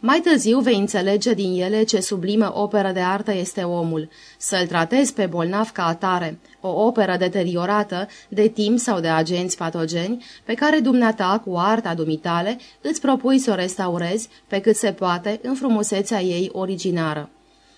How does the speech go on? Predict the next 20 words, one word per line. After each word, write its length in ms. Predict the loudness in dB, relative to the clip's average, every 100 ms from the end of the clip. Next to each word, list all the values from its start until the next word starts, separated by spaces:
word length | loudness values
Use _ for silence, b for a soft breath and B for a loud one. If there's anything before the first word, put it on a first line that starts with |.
| b
Eu 200 | 0 2
însă 260 | 2 2
doresc 400 | 2 4 2 0
o 40 | 0
restaurare 800 | 0 0 -2 0 0 2 2 0
a 120 | -2
dragostei 500 | -2 -2 -2 -4 -2
de 120 | 0
om. 320 | 0 0 -4 -8 B B B B
Asta 300 | 0 2 2
presupune 580 | 0 -2 -4 -4 0 2
neapărat 680 | 2 0 0 0 0 -2 -4 -6
o 120 | -2
anume 440 | -2 0 2 2
cantitate 720 | 0 -4 -4 -6 -4 -4 -2
de 160 | 0 2
jertfă. 560 | 2 0 0 -6 -10 -12 B B -6
Când 180 | -4
spunem 440 | -4 -4 -2 -2 -2
aceasta, 640 | -4 -4 -4 -6 -6 -8